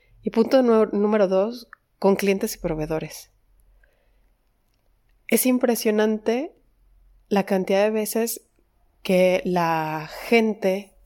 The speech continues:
a la hora de tener un intercambio comercial, habla de todas las bondades en, en voz alta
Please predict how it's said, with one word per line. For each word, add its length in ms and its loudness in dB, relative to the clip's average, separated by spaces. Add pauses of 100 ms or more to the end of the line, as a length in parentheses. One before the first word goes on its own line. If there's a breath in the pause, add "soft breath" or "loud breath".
(120)
a 80 2
la 100 4
hora 140 2
de 100 -2
tener 520 0
un 460 0
intercambio 600 0
comercial, 640 -2 (480 soft breath)
habla 240 4
de 120 0
todas 360 4
las 220 0
bondades 880 0 (880)
en, 280 -4
en 200 0
voz 180 2
alta 420 0